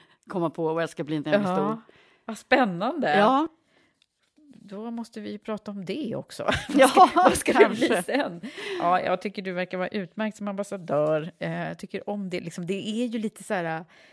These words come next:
Speaker 2: Eh, titeln är ju lite, mm,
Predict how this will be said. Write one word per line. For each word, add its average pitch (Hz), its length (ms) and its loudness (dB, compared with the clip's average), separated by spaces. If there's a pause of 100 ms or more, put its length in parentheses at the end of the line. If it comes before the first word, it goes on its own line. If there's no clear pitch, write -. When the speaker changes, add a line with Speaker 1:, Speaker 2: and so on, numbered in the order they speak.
(220)
Speaker 2:
Eh, - 320 -8
titeln 190 540 -8
är 180 120 -6
ju 170 120 -4
lite, 165 300 -10
mm, 156 680 -10